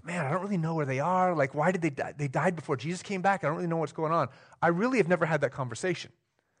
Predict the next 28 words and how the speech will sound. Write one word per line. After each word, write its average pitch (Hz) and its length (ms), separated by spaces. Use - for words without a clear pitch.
right? 165 320
But 180 140
then 196 260
Paul 269 260
shifts 208 240
gears. 233 400
He 180 60
says 180 180
in 175 80
chapter 180 240
four, 220 180
"I 151 40
want 151 180
you 143 60
to 139 60
be 151 60
informed," 190 360
so 151 80
he - 20
instructs 170 380
them. 147 160
And 147 120
then 208 120
in 202 80
chapter 156 260
five, 220 340
he 143 60
says, 131 240